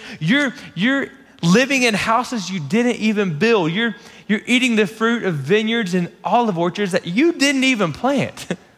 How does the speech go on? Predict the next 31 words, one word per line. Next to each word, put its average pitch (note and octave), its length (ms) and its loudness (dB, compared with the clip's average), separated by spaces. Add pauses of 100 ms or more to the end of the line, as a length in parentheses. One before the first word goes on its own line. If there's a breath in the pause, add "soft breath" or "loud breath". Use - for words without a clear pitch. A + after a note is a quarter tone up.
(460 loud breath)
So D#3 120 -6
God's A3 240 4
saying, G#3+ 160 2
"I've G#3+ 260 0
been A3+ 160 0
so C4 800 0 (160)
overwhelmingly G3+ 1500 0 (680 loud breath)
good A#3 300 0
to G3+ 120 0
you D3 340 0 (320 loud breath)
and F#3+ 160 2
faithful, A3 540 0
and G3+ 160 4
you, G#3 200 4
you A3 300 2
didn't, C4 400 2 (400 loud breath)
you G#3 140 4
didn't B3+ 300 0
deserve A3 440 2
it. G3 80 2
It F#3+ 80 2
wasn't A3 260 2
like G3+ 160 -2
you G3 100 -4
worked G#3+ 340 -2
really G#3 160 2
hard G3+ 320 0
and F3+ 100 -6
earned G#3 220 0
it. - 80 -2
I, - 100 -6